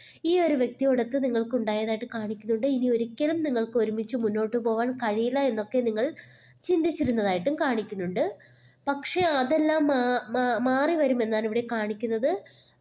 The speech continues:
ആ, ആ ഒരു ദുരന്തപൂർണമായ ഒരു പാസ്റ്റിനെയൊക്കെ വിട്ടിട്ട് നിങ്ങൾ, ആ, ശോഭനമായ ഒരു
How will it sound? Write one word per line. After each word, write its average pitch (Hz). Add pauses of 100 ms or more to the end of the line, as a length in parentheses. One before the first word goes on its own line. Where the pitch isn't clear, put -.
ആ, 233 (360)
ആ 320
ഒരു 302
ദുരന്തപൂർണമായ 269
ഒരു 285
പാസ്റ്റിനെയൊക്കെ 262
വിട്ടിട്ട് 240
നിങ്ങൾ, 247
ആ, 214
ശോഭനമായ 277
ഒരു 294